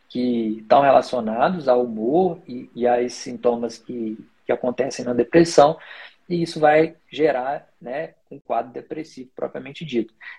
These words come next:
É interessante, porque quando você analisa as doenças que estão correlacionadas, né, que às vezes a pessoa tem uma condição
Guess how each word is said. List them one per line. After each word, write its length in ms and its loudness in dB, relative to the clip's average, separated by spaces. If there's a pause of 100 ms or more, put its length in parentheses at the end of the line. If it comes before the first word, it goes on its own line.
É 80 -4
interessante, 800 2
porque 200 -12
quando 220 -8
você 360 -2 (240)
analisa 580 -4
as 120 -8
doenças 840 -10 (300)
que 80 -6
estão 340 -2
correlacionadas, 1120 2
né, 280 -8 (200)
que 80 -4
às 140 -2
vezes 140 -6
a 60 0
pessoa 320 -8
tem 120 -4
uma 140 -4
condição 880 -4